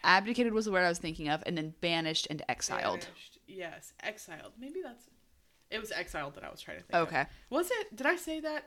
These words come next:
Speaker 2: I don't
Speaker 1: We said
Speaker 2: remember.
Speaker 1: exiled, I thought. But anyway, that, yeah,
Speaker 2: We
Speaker 1: that's the
Speaker 2: said
Speaker 1: word I was thinking of, Napoleon.
Speaker 2: ostracized. Maybe
Speaker 1: Ah, we said exile. Anyway, um,
Speaker 2: I
Speaker 1: it's
Speaker 2: don't
Speaker 1: the
Speaker 2: know, it's
Speaker 1: morning.
Speaker 2: too early.
Speaker 1: But yeah,
Speaker 2: <laughs>
Speaker 1: so
Speaker 2: Yeah, well, that was great, Kat.
Speaker 1: Thank you. And I told you it would be fun, but not, like,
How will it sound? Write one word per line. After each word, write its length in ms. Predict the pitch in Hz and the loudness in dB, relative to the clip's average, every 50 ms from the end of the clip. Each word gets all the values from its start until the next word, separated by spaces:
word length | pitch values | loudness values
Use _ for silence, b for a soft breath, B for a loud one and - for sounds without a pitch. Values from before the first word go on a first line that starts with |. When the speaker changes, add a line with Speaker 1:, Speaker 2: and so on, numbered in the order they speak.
| - | 4
Speaker 2:
I 120 | 214 220 202 | 4 4 4
don't 160 | 180 160 208 | 2 2 2
Speaker 1:
We 80 | 254 302 | 2 4
said 120 | - 392 | 6 6
Speaker 2:
remember. 180 | 349 - - 180 | 6 6 2 -2
Speaker 1:
exiled, 260 | - - 156 139 - | -2 -4 -6 -6 -4
I 60 | 165 | -4
thought. 180 | - - 156 - | -4 -6 -2 0
But 160 | 185 151 - - | 0 2 2 4
anyway, 280 | 226 214 165 131 165 B B B B - | 4 6 6 4 2 B B B B 4
that, 200 | 180 156 - - | 4 4 6 4
yeah, 100 | 151 - | 2 4
Speaker 2:
We 60 | - | 4
Speaker 1:
that's 100 | 175 190 - | 4 6 8
the 40 | |
Speaker 2:
said 80 | - 247 | 8 10
Speaker 1:
word 100 | 226 208 | 10 12
I 80 | 190 180 | 10 10
was 100 | 180 170 | 10 8
thinking 340 | - - 156 - - 139 | 4 4 2 0 -2 -2
of, 120 | 139 143 - | -2 -2 -4
Napoleon. 320 | 151 139 147 151 143 147 170 190 | -6 -6 -6 -6 -6 -6 -6 -8
Speaker 2:
ostracized. 180 | 196 - - _ _ _ _ _ _ _ _ | -10 -14 -18 _ _ _ _ _ _ _ _
Maybe 160 | - 202 269 311 | -10 -6 -2 2
Speaker 1:
Ah, 240 | 170 180 190 190 185 180 | 6 6 8 8 6 6
we 80 | 202 | 4
said 260 | 220 - 190 165 - - - _ _ _ - | 2 2 2 0 0 -4 -12 _ _ _ -12
exile. 300 | 151 - - - - - - _ - | -8 -8 -8 -8 -8 -12 -2 _ 6
Anyway, 400 | 208 233 247 226 190 156 160 170 B B B B B B B | 8 10 10 10 10 8 8 6 B B B B B B B
um, 480 | - 214 208 196 180 175 180 233 214 202 B B B B B B B B B B B B B - _ _ _ - | 6 8 10 10 10 8 8 6 4 0 B B B B B B B B B B B B B -20 _ _ _ 6
Speaker 2:
I 40 | 214 | 6
Speaker 1:
it's 80 | 214 | 8
Speaker 2:
don't 60 | 208 185 | 8 6
Speaker 1:
the 40 | 185 | 6
Speaker 2:
know, 40 | 180 | 4
it's 40 | 165 | 4
Speaker 1:
morning. 220 | 156 151 151 156 170 | 4 4 2 0 0
Speaker 2:
too 100 | 233 196 | 2 2
early. 220 | 175 165 160 170 | 2 2 4 6
Speaker 1:
But 240 | 196 190 180 175 - - | 6 8 8 6 4 4
yeah, 300 | 196 190 170 151 170 180 - | 6 8 10 10 10 10 8
Speaker 2:
<laughs> 120 | - 294 285 | 8 8 10
Speaker 1:
so 300 | 240 208 202 190 185 185 202 | 12 12 12 10 10 6 4
Speaker 2:
Yeah, 240 | 214 233 233 190 170 - | 2 2 0 0 -2 -2
well, 100 | 175 190 190 | -2 2 6
that 180 | 214 220 247 262 | 6 6 6 6
was 160 | 269 - - | 2 -4 -2
great, 380 | - 196 208 196 170 - - | 2 4 4 4 4 0 -4
Kat. 340 | - 214 180 165 165 165 - - - | 0 2 2 2 2 0 -4 0 4
Speaker 1:
Thank 240 | 247 233 226 208 - | 4 4 6 4 4
you. 160 | 180 160 156 | 4 4 6
And 180 | - 190 196 | 6 6 6
I 60 | 202 226 | 6 6
told 240 | - 359 392 359 | 4 4 2 4
you 100 | 262 185 | 2 2
it 40 | 170 180 | 2 2
would 80 | 185 | 2
be 300 | 185 185 175 170 - - - | 2 0 0 -2 -4 -8 -6
fun, 420 | - - 240 254 277 294 302 277 | 2 4 6 6 6 6 4 4
but 140 | 254 233 - | 2 2 0
not, 180 | 208 202 - | -2 -2 0
like, 200 | 196 185 175 - | -2 -2 -2 -4